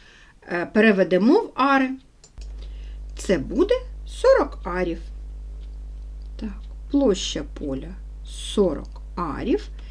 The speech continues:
З цієї площі зібрали тридцять шість тонн помідорів. Далі нас питають:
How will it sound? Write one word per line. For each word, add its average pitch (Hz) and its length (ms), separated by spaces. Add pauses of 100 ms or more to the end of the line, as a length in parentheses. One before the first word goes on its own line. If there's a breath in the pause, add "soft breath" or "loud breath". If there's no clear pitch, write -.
(160 soft breath)
З - 120
цієї 247 640
площі 147 880 (100)
зібрали 180 800 (140)
тридцять 277 800 (100)
шість - 840 (340)
тонн 170 300 (100)
помідорів. 160 560 (1080 loud breath)
Далі 440 320
нас 381 140
питають: 247 680